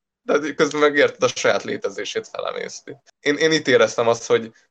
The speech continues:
durva, hogy, hogy, hogy mennyire dominál az evolúció, még úgy is, hogy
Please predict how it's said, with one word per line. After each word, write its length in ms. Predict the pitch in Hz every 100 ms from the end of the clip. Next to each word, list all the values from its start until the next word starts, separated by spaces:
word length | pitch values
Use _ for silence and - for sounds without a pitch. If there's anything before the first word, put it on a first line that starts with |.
| _
durva, 420 | 127 135 143 113
hogy, 380 | 107 113 107 - _ _ _ -
hogy, 180 | 113 -
hogy 200 | 117 113
mennyire 800 | 117 113 110 107 104 107 101 - _ _ _
dominál 520 | 117 120 113 104 95
az 120 | 107 107
evolúció, 760 | 104 104 107 - 107 110 113
még 260 | 113 117 127
úgy 200 | 127 117
is, 140 | 113
hogy 420 | 120 113 113 -